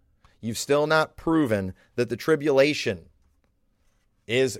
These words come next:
God's wrath on the world. You've not proven that. And that is, that is a great conversation that we will definitely have one of these days. Um, you know, they didn't, they didn't prove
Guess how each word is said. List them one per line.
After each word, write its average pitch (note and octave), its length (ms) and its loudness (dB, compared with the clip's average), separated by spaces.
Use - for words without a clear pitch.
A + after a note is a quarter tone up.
God's A#2+ 440 0
wrath A2 520 -2
on A2 140 -4
the A2+ 80 -6
world. A#2 200 -4
You've G#2+ 160 -8
not A2+ 320 -4
proven E3+ 440 -2
that. F#2 240 -10
And A#2+ 160 -4
that D#3 160 2
is, C#3 180 2
that A#2+ 240 0
is F#3+ 120 -2
a E3 60 -6
great D#3 220 0
conversation D3 760 -6
that G#2 160 -6
we E3 220 -6
will F3+ 340 -4
definitely E3+ 560 -4
have D3+ 340 -8
one A2+ 200 0
of A2+ 80 -2
these G#2 240 -4
days. G2+ 480 0
Um, A2 340 -2
you A2 120 -4
know, A#2 60 0
they C3 200 2
didn't, C#3+ 420 -4
they B2+ 140 0
didn't C#3+ 240 -8
prove D#3+ 420 -6